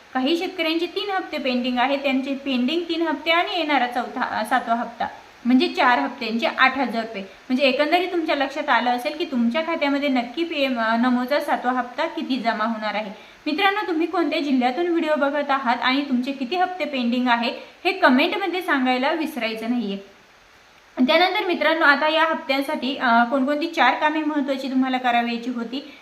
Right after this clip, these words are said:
त्यामध्ये लँड शेडिंग असेल, ईकेवायसी असेल, आधार शेडिंग असेल आणि फार्मर आयडी असेल.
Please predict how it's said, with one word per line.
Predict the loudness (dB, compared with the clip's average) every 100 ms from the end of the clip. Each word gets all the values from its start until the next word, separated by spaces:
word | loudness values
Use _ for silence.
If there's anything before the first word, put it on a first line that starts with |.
| 0
त्यामध्ये | 2 4 2 2
लँड | 2 2
शेडिंग | 0 -2 0
असेल, | -2 -4 -8 -10 -8 -4
ईकेवायसी | 0 2 2 0 -2
असेल, | -4 -4 -2
आधार | 0 2 2 0
शेडिंग | -2 -2 0
असेल | -2 -2 -6
आणि | -2 -4 -2
फार्मर | 0 0 0
आयडी | 0 0 -4
असेल. | -8 -10 -12 -14